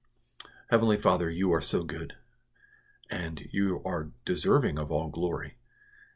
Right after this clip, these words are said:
And so, Lord, help us to hear Psalm one fifteen and take it into our hearts, and then pray it with our lives, that we might be those who don't seek our own glory,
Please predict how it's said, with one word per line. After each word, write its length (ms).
And 160
so, 180
Lord, 360
help 200
us 180
to 140
hear 560
Psalm 300
one 160
fifteen 680
and 220
take 240
it 80
into 200
our 120
hearts, 520
and 120
then 200
pray 240
it 120
with 140
our 140
lives, 440
that 160
we 140
might 220
be 120
those 320
who 120
don't 240
seek 260
our 180
own 160
glory, 460